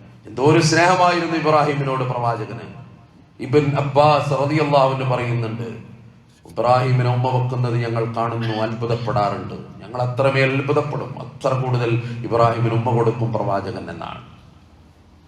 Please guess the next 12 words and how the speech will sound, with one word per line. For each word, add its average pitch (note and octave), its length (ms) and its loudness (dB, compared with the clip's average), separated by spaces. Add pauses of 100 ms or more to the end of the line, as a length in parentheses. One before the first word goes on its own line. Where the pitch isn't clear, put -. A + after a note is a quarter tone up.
(120)
ഒരു A#2 100 -4
വാപ്പയും C3 520 2
മക്കൾക്ക് C3 320 4
ഇത്ര C#3+ 240 4
ഉമ്മ C#3+ 220 2
കൊടുക്കില്ല D3+ 500 4
എന്ന് C3+ 260 -2
ഞങ്ങൾക്ക് C3 360 -2
ചിലപ്പോൾ B2 340 -2
തോന്നാറുണ്ട് C3 560 2
എന്നവർ A2 520 -4
പറയുന്നു. G#2 460 -10